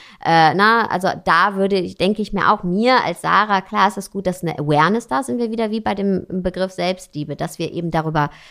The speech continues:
sprechen. Es ist wichtig, dass das ausgesprochen wird, aber dann müssen Taten folgen. Und das ist viel, viel wichtiger. Mir ist viel wichtiger, dass man dann auch Speaker einlädt, da achte ich zum Beispiel drauf.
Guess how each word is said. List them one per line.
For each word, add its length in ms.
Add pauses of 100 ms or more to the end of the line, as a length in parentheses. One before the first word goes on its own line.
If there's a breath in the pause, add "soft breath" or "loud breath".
(120 loud breath)
sprechen. 580
Es 100
ist 160
wichtig, 360
dass 160
das 200
ausgesprochen 880
wird, 220
aber 140
dann 120
müssen 280
Taten 340
folgen. 380
Und 100
das 160
ist 140
viel, 420
viel 480
wichtiger. 480
Mir 300
ist 100
viel 220
wichtiger, 440 (440 loud breath)
dass 180
man 180
dann 160
auch 140
Speaker 460
einlädt, 340
da 160
achte 260
ich 240
zum 140
Beispiel 300
drauf. 380